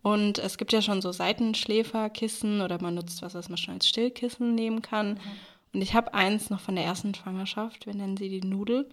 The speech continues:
Speaker 2: <laughs>
Speaker 1: Und es ist von Bibi Hack Me. Ich weiß nicht, ob du das kennst, das ist eine ziemlich
Speaker 2: Mhm.
Speaker 1: teure Marke, muss man sagen. Hab, wir haben auch eine Weile überlegt, haben's dann aber gekauft und das ist so, so toll, dieses Kissen. Also
Speaker 2: Mhm.
Speaker 1: ich lieb's einfach und jetzt, als ich's wieder ausgekramt hab,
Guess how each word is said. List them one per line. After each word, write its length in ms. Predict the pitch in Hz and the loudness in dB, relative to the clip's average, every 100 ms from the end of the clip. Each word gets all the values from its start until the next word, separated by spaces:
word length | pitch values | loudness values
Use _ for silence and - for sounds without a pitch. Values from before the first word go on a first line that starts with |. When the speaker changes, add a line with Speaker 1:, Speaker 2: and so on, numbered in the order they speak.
| - | -8
Speaker 2:
<laughs> 800 | 220 226 240 - - 196 208 202 | -4 0 0 -2 -4 2 4 6
Speaker 1:
Und 220 | 226 208 | 6 6
es 180 | 208 202 | 2 0
ist 140 | 208 | -2
von 220 | - 202 196 | 2 2 2
Bibi 300 | 214 220 202 | 0 0 -2
Hack 240 | - - - | -4 -10 -6
Me. 300 | 175 185 262 | -2 0 -2
Ich 120 | - | -4
weiß 120 | 196 | -6
nicht, 100 | 190 | -6
ob 80 | 190 | -6
du 240 | 202 202 - | -8 -10 -10
das 200 | 240 190 | -12 -12
kennst, 200 | - 202 196 | -8 -8 -8
das 80 | |
ist 60 | - | -10
eine 100 | 190 | -4
ziemlich 440 | - 233 233 226 | 4 6 6 4
Speaker 2:
Mhm. 600 | - - - - - - - - | -2 -12 -18 -18 -18 -20 -20 -8
Speaker 1:
teure 360 | - 214 220 220 | 4 8 8 6
Marke, 340 | 190 185 208 | 4 4 4
muss 180 | 233 240 | 2 2
man 140 | 240 226 | 2 4
sagen. 360 | 208 220 226 | 4 4 4
Hab, 160 | 208 202 | 0 0
wir 100 | 190 | 0
haben 100 | 208 | 0
auch 100 | 208 | 0
eine 160 | 208 196 | 0 0
Weile 180 | 190 208 | 2 2
überlegt, 480 | 196 180 196 214 - | 2 0 0 -2 -4
haben's 220 | 196 202 | -4 -2
dann 120 | 196 | -4
aber 180 | 180 190 | -2 -6
gekauft 500 | 190 - 208 214 - | -8 0 2 2 0
und 120 | 190 | -4
das 100 | 196 | -4
ist 200 | 196 - | -8 -4
so, 360 | 208 202 202 226 | 2 4 2 0
so 380 | 196 185 190 - | 0 0 0 -4
toll, 260 | - - 214 | -10 -10 -8
dieses 300 | 208 214 214 | -10 -12 -12
Kissen. 340 | - 196 202 202 | -14 -10 -6 -6
Also 180 | 196 | -6
Speaker 2:
Mhm. 20 | 196 | -6
Speaker 1:
ich 120 | - | -4
lieb's 260 | 208 - - | -4 -6 -6
einfach 340 | 196 190 190 | -4 2 2
und 140 | 190 185 | 2 0
jetzt, 160 | 185 | -2
als 140 | - 190 | -2 -2
ich's 160 | 190 208 | -4 -6
wieder 160 | 190 | -8
ausgekramt 680 | 196 - 208 - 196 185 196 | -10 -12 -14 -14 -8 -6 -4
hab, 220 | 196 190 | -2 -4